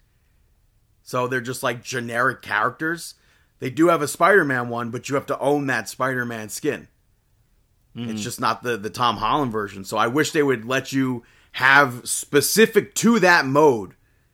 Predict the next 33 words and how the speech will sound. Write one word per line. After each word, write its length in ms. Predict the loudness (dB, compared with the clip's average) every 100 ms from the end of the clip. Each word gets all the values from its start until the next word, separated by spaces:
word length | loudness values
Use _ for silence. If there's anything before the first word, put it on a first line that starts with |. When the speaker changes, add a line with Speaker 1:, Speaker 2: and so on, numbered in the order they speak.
| _ _ _ -6
Speaker 1:
a 100 | -6
character 600 | 0 2 4 2 0 0
that 240 | 0 -4
you 80 | -6
could 160 | -6 -2
go 200 | 2 2
in 120 | 2
there 240 | 0 0
and, 160 | -2 -4
like, 200 | -8 -6
use 280 | 0 0 2
Lego 400 | 0 2 2 0
parts 480 | -2 -4 -4 -8
to 100 | -14
create, 480 | -12 -8 -4 -4 -4
like, 320 | -4 -6 -8 _ _ _ -4
with, 200 | -4 0
for 160 | 0
free, 340 | 2 2 0 -2 -10
not, 380 | -2 2 2
not 220 | 4 2 2
charging 380 | 0 0 -2
people 380 | -2 -4 -2 -4
V-Bucks 600 | -2 -2 -2 0 0 0
or 100 | -4
anything 380 | -2 -2 -6 -8
to, 260 | -6 -6 -6
to 140 | -8
make 160 | -8 -6
a 80 | -6
custom 420 | -2 -2 -4 -6
Lego 300 | -4 -4 -6
character. 560 | -6 -8 -8 -12 -14